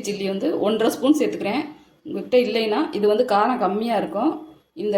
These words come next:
காஷ்மீரி சில்லி பவுடர் இல்லைன்னா, தனி மிளகாய்த்தூள் உங்களுக்கு காரத்துக்கு ஏத்த மாதிரி சேர்த்துக்கோங்க. உப்பு தேவையான அளவு சேர்த்துக்கிறேன். பெப்பர் கால் ஸ்பூன் சேர்த்துக்கிறேன், பெப்பர் பொடி. இஞ்சி பூண்டு பேஸ்ட்டு கால் ஸ்பூன் சேர்த்துக்கிறேன்.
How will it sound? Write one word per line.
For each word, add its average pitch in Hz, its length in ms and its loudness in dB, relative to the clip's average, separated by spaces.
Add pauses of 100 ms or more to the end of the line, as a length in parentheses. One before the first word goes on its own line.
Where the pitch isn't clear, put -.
(100)
காஷ்மீரி 247 400 0 (120)
சில்லி 202 160 -2 (100)
பவுடர் 196 340 -2
இல்லைன்னா, 220 400 -2 (640)
தனி 220 220 0
மிளகாய்த்தூள் 247 520 0
உங்களுக்கு 196 280 0
காரத்துக்கு 196 400 -2
ஏத்த 180 200 -2
மாதிரி - 180 -4
சேர்த்துக்கோங்க. 151 440 -6 (1200)
உப்பு - 220 -8 (120)
தேவையான 214 360 0
அளவு 196 200 2
சேர்த்துக்கிறேன். 175 460 -4 (1500)
பெப்பர் - 440 -2
கால் 214 180 2
ஸ்பூன் 277 300 2
சேர்த்துக்கிறேன், 180 420 -4 (160)
பெப்பர் 208 380 0
பொடி. 202 180 0 (1700)
இஞ்சி 262 260 4
பூண்டு 254 280 4
பேஸ்ட்டு 254 280 2 (220)
கால் 208 220 2
ஸ்பூன் 208 240 0
சேர்த்துக்கிறேன். - 420 -4